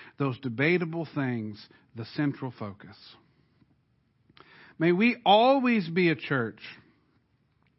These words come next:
filled with the power of the Holy Spirit, but still recognizing our primary mission is the gospel of the kingdom. May we never walk away saying, "We had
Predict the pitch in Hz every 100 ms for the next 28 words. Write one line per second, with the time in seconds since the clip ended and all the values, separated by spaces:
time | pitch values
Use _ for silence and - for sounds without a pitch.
0 | - _ _ _ _ _ - - 220 269
1 | 277 233 220 202 170 220 233 226 214 196
2 | 214 226 196 - - 135 104 98 _ _
3 | _ _ _ _ _ - 113 - 165 175
4 | 160 170 143 139 139 131 120 127 113 107
5 | - 143 151 156 147 147 135 117 120 113
6 | 101 104 117 123 123 - 127 117 123 -
7 | 92 85 - 101 _ _ _ _ _ _
8 | _ _ _ _ _ _ _ _ _ _
9 | _ _ _ _ _ _ - 139 175 185
10 | 180 175 185 196 214 196 208 214 214 214
11 | 202 - _ _ _ - 165 185 - 170
12 | 160 151 139 - 147 139 127 127 131 135
13 | 175 170 156